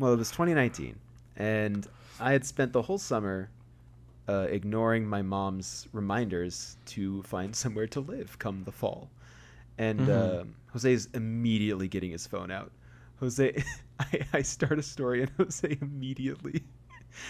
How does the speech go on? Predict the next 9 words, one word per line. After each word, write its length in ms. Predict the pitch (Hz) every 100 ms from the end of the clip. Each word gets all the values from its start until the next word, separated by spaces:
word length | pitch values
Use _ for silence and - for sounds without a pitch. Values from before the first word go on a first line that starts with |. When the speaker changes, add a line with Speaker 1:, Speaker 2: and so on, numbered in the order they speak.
| -
Speaker 2:
I'm 180 | 127 170
listening. 440 | 175 151 123 120 120
Speaker 1:
<laughs> 40 |
not 200 | 147 160 -
even 320 | 185 - 202 160 - - -
two 320 | - - 190
seconds 640 | 185 - - - 151 - -
go 180 | - 143
by. 380 | 139 123 -